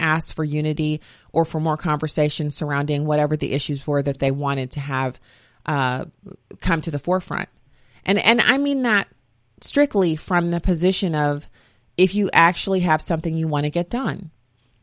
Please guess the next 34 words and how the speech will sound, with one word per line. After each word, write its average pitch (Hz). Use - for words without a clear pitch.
Maybe 226
you 254
actually 180
have 185
something 160
you're 156
interested 156
in 160
getting 151
done 135
for 160
the 156
Palestinian 160
people. 135
And 156
if 165
you 160
bring 196
the 170
light 156
of 170
day 151
to -
that 139
with 156
media 165
attention, 135
it 180
could 175
bring 165
conversation 151
to 135
the 123
fore. -